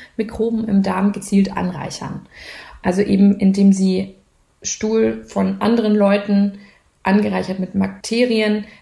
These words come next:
ähm, sich selbst in den Darm einpflanzen lassen, rüberbringen lassen und dann eben die wirken dann dort und dann bin ich, bin ich leistungsfähiger. Jetzt ist es aber so, dass die Stichprobe, die in der Studie untersucht wurde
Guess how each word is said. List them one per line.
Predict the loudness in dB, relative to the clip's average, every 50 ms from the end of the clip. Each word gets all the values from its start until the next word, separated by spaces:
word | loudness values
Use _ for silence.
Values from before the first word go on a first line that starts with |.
| _ _ _
ähm, | -4 -2 -2 -4 -6 -10 -10
sich | -6 -4 -4 -4 -2 0
selbst | 0 0 0 0 -4 -8
in | -6 -2
den | 0 0 0
Darm | 0 0 2 2 2 0 -2 -4 -12 -4
einpflanzen | -2 -2 -2 -2 -2 -2 -2 -2 -2 -2 -2
lassen, | -2 -2 -2 -4 -4 -4 -4 -8 -10 -16 -20 -12 -2
rüberbringen | -2 0 2 2 0 0 0 -2 -6 -2 0 2 4 4 4
lassen | 4 4 2 0 0 0 0 0 0
und | 0 -2 -4 -4
dann | -4 -6 -6 -6 -6
eben | -6 -6 -6 -6 -8 -8 -10 -16 _ _
die | -12 -8 -8 -6 -2
wirken | -2 -2 0 2 0 0
dann | 0 -2
dort | -4 -6 -6 -8
und | -10 -10 -10
dann | -10 -10
bin | -10 -12
ich, | -12 -12 -14 -14 -14
bin | -14 -14
ich | -10 -10
leistungsfähiger. | -10 -10 -8 -10 -10 -10 -10 -12 -12 -12 -12 -12 -14 -16 -16 -20 _ -20 -20 -20 -18 -18 -16 -18 -18 -18 -20 -20 -20 _ _ _ _ _ -2
Jetzt | -2 0
ist | 0 0 0
es | 0 0
aber | 0 -2 -2 0
so, | 0 2 0 2
dass | 0 -2 -4 -2
die | -4 -6
Stichprobe, | -6 -6 -10 -8 -8 -8 -8 -8 -12 -10 -10 -10 -8 -6 -4 -4 -2
die | -2 -2
in | -2 -4
der | -6 -8
Studie | -8 -8 -8 -8 -6
untersucht | -8 -8 -10 -12 -10 -10 -10 -10 -12 -12 -6
wurde | -6 -2 0 0 0 0 0 -4